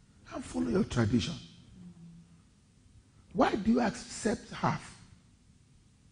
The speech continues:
and re-, and, and reject half? If you say it's the, the white people, bro, you don't want the white,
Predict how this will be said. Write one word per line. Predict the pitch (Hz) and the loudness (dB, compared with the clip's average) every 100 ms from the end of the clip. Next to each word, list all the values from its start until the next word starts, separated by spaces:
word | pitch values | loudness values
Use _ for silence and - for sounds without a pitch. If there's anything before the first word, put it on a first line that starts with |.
| _ _ _ - - - - - - - 208 | _ _ _ -20 -20 -20 -20 -20 -20 -6 -2
and | 180 | 4
re-, | 160 160 - | 4 4 0
and, | 170 143 - 156 | 0 -2 -4 -2
and | 139 131 147 | -2 -2 -4
reject | 139 117 135 123 | -2 2 2 0
half? | 117 127 - - - - - - - - - - - - - - - - - _ _ _ - - - - - - - - - - - - _ - - - - - | -4 -6 -12 -18 -18 -20 -20 -20 -20 -20 -20 -20 -20 -20 -20 -20 -20 -20 -20 _ _ _ -20 -20 -20 -20 -20 -20 -20 -20 -20 -20 -20 -20 _ -20 -20 -20 -20 -8
If | 427 - | -8 0
you | 202 | 0
say | - 180 | 6 8
it's | 131 - | 6 4
the, | 120 117 | 8 8
the | 113 - 117 | 8 8 8
white | 113 127 127 | 10 8 4
people, | 120 117 | 0 0
bro, | 104 120 - - - | 2 0 0 -16 -4
you | 165 | -2
don't | 214 208 | 0 2
want | 170 143 | 2 4
the | 113 | 4
white, | 107 107 | 4 2